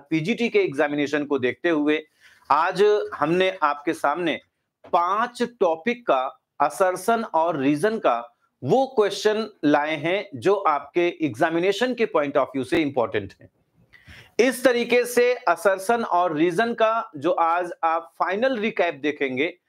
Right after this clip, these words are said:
लगभग पांच टॉपिक से ये संबंधित होंगे और कल हम सभी लोग लगभग दस टॉपिक से संबंधित असर्शन और रीजन के प्रश्नों को देख लेंगे,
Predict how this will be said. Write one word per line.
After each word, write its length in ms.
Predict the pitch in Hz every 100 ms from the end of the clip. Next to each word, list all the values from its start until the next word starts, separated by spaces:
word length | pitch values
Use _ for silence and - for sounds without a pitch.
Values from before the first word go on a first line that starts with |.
| _ _ -
लगभग 500 | 139 175 180 214 240 247 240 - -
पांच 480 | 196 202 240 262 - 262 -
टॉपिक 460 | 196 180 185 240 -
से 480 | - 240 247 247 -
ये 160 | 175 214
संबंधित 640 | 202 165 156 156 165 -
होंगे 240 | 107 95 - _ _ _ _ _ -
और 300 | 156 175 180 151 -
कल 420 | 220 262 262 262
हम 240 | - 185 202
सभी 280 | 208 196 214
लोग 360 | 214 240 226 -
लगभग 500 | 170 175 165 220 208 143 120
दस 260 | 220 - 208 214
टॉपिक 360 | - - 196
से 120 | 190 190
संबंधित 560 | 165 165 202 160 - _ _ _ -
असर्शन 520 | 160 190 185 233 220
और 300 | 170 170 156
रीजन 340 | 151 147 165
के 100 | 185
प्रश्नों 400 | 196 135 - 151
को 120 | 180
देख 280 | 180 135 -
लेंगे, 300 | 113 104 98